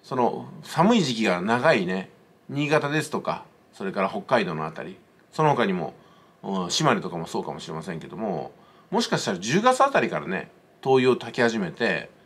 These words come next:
三月、四月までまだまだ寒いから、うん、灯油代がかかるよっていうところは、もうね、十万とか二十万っていう差に下手したらなってくるんで、やっぱシビアに計算しなければ、目が飛び出るようなことになっちゃいますよね。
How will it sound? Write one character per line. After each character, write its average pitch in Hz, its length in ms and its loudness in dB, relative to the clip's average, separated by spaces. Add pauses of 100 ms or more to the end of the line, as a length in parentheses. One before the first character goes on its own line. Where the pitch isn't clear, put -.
(180)
三 254 280 2
月、 196 180 2
四 - 180 0
月 143 220 2
ま 87 100 -2
で 98 360 2
ま 147 120 4
だ 156 80 2
ま 139 80 2
だ 110 80 -2
寒 120 300 -2
い 120 40 -2
か 87 280 -4 (560)
ら、 90 260 -8
う - 20 -8
ん、 - 40 -12
灯 131 100 -2
油 131 140 6
代 123 120 6
が 117 140 2
か - 120 -8
か 135 80 4
る 110 80 0
よ 92 60 -4
っ - 20 -8
て - 140 -16
い 85 40 -10
う - 20 -12
と 95 80 -12
こ 87 80 -10
ろ 82 100 -6
は、 101 220 2
も 101 220 -4
う - 20 -6
ね、 85 240 -8 (460)
十 131 220 0
万 226 240 4
と - 100 -6
か 80 280 -6 (460)
二 117 160 0
十 180 160 2
万 233 200 6
っ - 20 -4
て - 80 -8
い 95 40 -2
う - 20 -2
差 98 160 -6
に 92 200 -4
下 - 100 -14
手 151 120 0
し - 60 -4
た 104 60 -6
ら 87 80 -8
な 123 120 0
っ - 40 -20
て 180 100 -12
く 180 100 -10
る 165 80 -8
ん 170 100 -8
で、 107 420 -4
や 156 60 -10
っ 165 40 -8
ぱ 180 60 0
シ 196 200 0
ビ 151 120 4
ア 101 60 4
に 82 200 -4
計 107 180 -4
算 95 160 -2
し 104 120 -8
な 98 100 -4
け 90 100 -8
れ - 80 -6
ば、 113 300 4 (580)
目 117 120 0
が 104 100 -2
飛 107 140 -6
び 120 80 2
出 143 60 2
る 117 80 2
よ 92 60 2
う - 20 -4
な 76 60 -8
こ - 80 -18
と 78 80 -12
に 78 60 -10
な 80 60 -12
っ - 20 -20
ち - 100 -18
ゃ - 20 -20
い - 40 -20
ま - 60 -20
す - 80 -20
よ 175 80 -18
ね。 110 300 -12